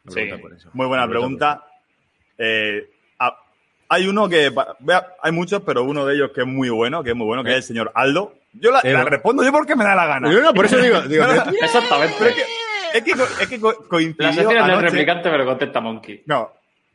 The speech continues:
Speaker 3: anoche, es que me da igual, porque anoche
Speaker 1: <laughs>
Speaker 3: el señor Aldo, que lo conoceréis mucho porque es un supuesto científico, bueno, que ha
Speaker 1: Ah,
Speaker 3: estudiado
Speaker 1: yo, Aldo,
Speaker 3: física.
Speaker 1: Al-, Aldo, Aldo Geraldo Faldo, ¿no era el que
Speaker 2: Ese
Speaker 1: salía
Speaker 2: sí.
Speaker 1: en Cosas de Casa?
Speaker 2: Sí, es verdad.
Speaker 3: Pues más,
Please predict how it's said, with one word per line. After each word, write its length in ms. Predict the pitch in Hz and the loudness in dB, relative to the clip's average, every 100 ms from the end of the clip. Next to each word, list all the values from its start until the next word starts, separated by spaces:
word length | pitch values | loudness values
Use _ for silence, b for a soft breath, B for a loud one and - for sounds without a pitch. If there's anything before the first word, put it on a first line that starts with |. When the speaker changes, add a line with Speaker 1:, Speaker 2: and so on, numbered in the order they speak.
| - | -4
Speaker 3:
anoche, 400 | 135 151 190 175 | -2 -2 -4 -6
es 60 | |
que 60 | - | -6
me 80 | 180 | -4
da 60 | |
igual, 260 | 147 147 147 143 | -2 -2 -2 -4
porque 200 | 143 147 | -2 -2
anoche 360 | 180 214 240 | -2 -2 -2
Speaker 1:
<laughs> 500 | 190 120 - - - | -2 -2 -4 -12 -6
Speaker 3:
el 220 | 139 139 | -2 -2
señor 340 | - 139 175 180 | -2 0 2 4
Aldo, 320 | 170 175 208 | 4 0 -2
que 60 | 156 | -2
lo 80 | |
conoceréis 360 | 127 117 120 135 | -2 -4 -6 -6
mucho 260 | 143 143 123 | -8 -10 -8
porque 220 | 110 127 | -8 -10
es 80 | 120 | -12
un 200 | 127 113 | -14 -14
supuesto 360 | - 104 117 113 | -12 -8 -8 -8
científico, 600 | 110 95 156 131 113 123 | -8 -4 -6 -6 -6 -2
bueno, 220 | 135 95 | -2 -2
que 40 | 147 | -2
ha 20 | 165 | 2
Speaker 1:
Ah, 40 | 123 | 2
Speaker 3:
estudiado 300 | 113 131 127 | 2 2 2
Speaker 1:
yo, 60 | |
Aldo, 300 | 135 143 160 | 0 2 2
Speaker 3:
física. 180 | 160 117 | 4 2
Speaker 1:
Al-, 300 | 143 147 165 - - | 2 0 -4 -12 -2
Aldo, 880 | 135 139 151 147 143 147 95 85 80 90 95 | 0 2 2 2 2 0 -2 -12 -20 -20 -8
Aldo 240 | 127 135 139 | -4 -2 -2
Geraldo 320 | 139 139 135 | -2 -2 -4
Faldo, 280 | 135 147 165 | -4 -4 -4
¿no 100 | 156 | -2
era 100 | 135 | -2
el 100 | 117 | -2
que 80 | 117 | -2
Speaker 2:
Ese 100 | 117 | -2
Speaker 1:
salía 180 | 117 120 | 0 0
Speaker 2:
sí. 40 | |
Speaker 1:
en 40 | 113 | -2
Cosas 200 | 135 120 | -2 0
de 80 | |
Casa? 240 | 120 135 208 | 0 -2 -4
Speaker 2:
Sí, 80 | - | -8
es 320 | - - 120 | -12 -16 -10
verdad. 160 | 123 110 | -4 0
Speaker 3:
Pues 80 | 120 | 2
más, 200 | 143 | 2